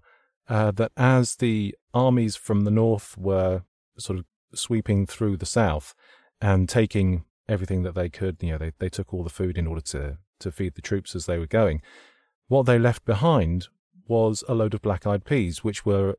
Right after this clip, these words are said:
at the time considered only good enough for feeding animals, so the soldiers didn't eat them. So after the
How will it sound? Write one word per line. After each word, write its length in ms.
at 120
the 60
time 280
considered 400
only 180
good 140
enough 340
for 160
feeding 300
animals, 520
so 200
the 60
soldiers 360
didn't 240
eat 200
them. 180
So 260
after 280
the 380